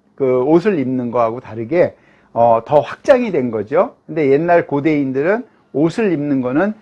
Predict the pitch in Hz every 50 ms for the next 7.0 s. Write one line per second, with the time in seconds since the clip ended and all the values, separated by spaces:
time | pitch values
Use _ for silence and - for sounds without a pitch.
0 | _ _ _ - - - 262 254 269 240 214 202 196 175 156 135 127 123 123 120
1 | 113 117 110 107 101 101 95 95 98 92 90 _ - 143 143 156 - _ _ _
2 | _ - - 196 214 233 233 - 220 180 156 139 127 131 127 120 120 113 127 156
3 | 160 - 131 104 101 98 - 92 95 98 101 113 131 143 151 139 180 170 147 -
4 | - - _ _ - 147 165 185 190 208 180 139 143 190 208 160 107 - - 143
5 | 147 160 208 180 214 175 143 135 131 127 139 127 117 107 101 104 101 98 92 92
6 | 95 92 90 92 92 _ - - 147 165 196 170 147 139 120 117 143 180 147 -